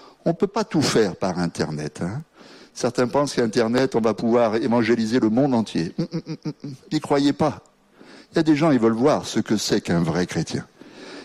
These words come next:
Et quand un couple comme ça vient avec ses deux petits-enfants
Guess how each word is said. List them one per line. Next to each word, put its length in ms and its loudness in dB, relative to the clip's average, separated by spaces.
Et 80 2
quand 180 2
un 140 4
couple 340 2
comme 180 0
ça 240 -2
vient 200 2
avec 200 0
ses 200 -2
deux 160 2
petits-enfants 560 -4